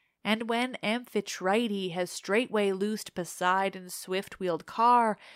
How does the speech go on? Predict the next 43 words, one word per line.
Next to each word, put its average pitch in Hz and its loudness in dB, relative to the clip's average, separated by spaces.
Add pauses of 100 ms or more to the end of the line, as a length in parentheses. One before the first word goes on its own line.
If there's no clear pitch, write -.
(280)
then 285 2
do 269 0
you 240 -2
pay 214 2
to - -8
your 185 2
mother 180 0
a 185 -2
recompense 180 -4
for 170 0
all 196 6
her 185 0
travail, 175 -2 (380)
when 208 -2
she 214 -2
bore 240 10
you 214 -2
so 190 2
long 208 2
in 175 -6
her 175 -2
womb, 196 -2 (400)
and 220 -4
so 240 4
you 277 4
may 269 0
return 247 0
to 226 -4
the 208 -2
divine 190 0
land 220 0
of 202 -2
Achaia. 202 -4 (1400)
Thus 254 2
they 185 2
spoke, - 0
and 185 -6
with 220 -2
the 202 -6
voice 196 2
vanished 196 -6
at - -4
once 233 -2